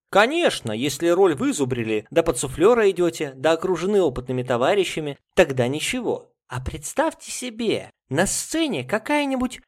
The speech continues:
неожиданность, что-нибудь такое, что не предусмотрено ни автором, ни режиссером». Воображаю вашу растерянную физиономию и трясущиеся колени.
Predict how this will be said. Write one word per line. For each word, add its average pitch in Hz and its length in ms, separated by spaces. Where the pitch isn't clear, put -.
неожиданность, 175 960
что-нибудь 294 480
такое, 302 600
что - 220
не 320 120
предусмотрено 160 1000
ни 269 200
автором, 160 640
ни 285 120
режиссером». 214 880
Воображаю 127 840
вашу 107 320
растерянную 110 640
физиономию 117 840
и 139 100
трясущиеся 190 880
колени. 113 600